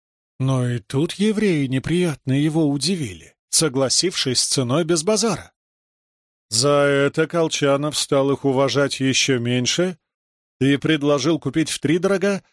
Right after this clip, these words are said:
оставшиеся в сарае дрова, которые все давно сгнили. Те, не глядя, взяли и дрова. Мало того,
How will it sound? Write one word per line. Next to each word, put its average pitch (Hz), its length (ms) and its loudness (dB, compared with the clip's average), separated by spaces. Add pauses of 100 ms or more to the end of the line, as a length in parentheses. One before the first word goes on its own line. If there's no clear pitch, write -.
(200)
оставшиеся 165 720 0
в - 60 0
сарае 190 320 2
дрова, 170 480 -2 (260)
которые 190 360 0
все - 180 2
давно 156 300 0
сгнили. 107 560 -6 (600)
Те, 139 320 0
не 170 200 0
глядя, 156 540 0
взяли 135 480 0
и 151 260 0
дрова. 139 640 -4 (480)
Мало 127 340 2
того, 185 360 -2